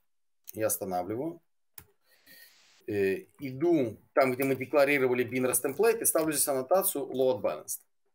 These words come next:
Окей? Эта аннотация тоже приходит из Эврика клиента. Теперь мы запускаем еще раз в дебаге. Я вам просто хочу показать,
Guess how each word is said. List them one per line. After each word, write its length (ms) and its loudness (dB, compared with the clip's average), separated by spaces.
Окей? 420 -4
Эта 220 4
аннотация 440 6
тоже 340 4
приходит 460 -2
из 100 -4
Эврика 280 -2
клиента. 400 -8
Теперь 240 0
мы 80 2
запускаем 460 0
еще 180 2
раз 140 2
в 60 -12
дебаге. 600 -2
Я 120 6
вам 100 0
просто 240 0
хочу 160 -4
показать, 680 2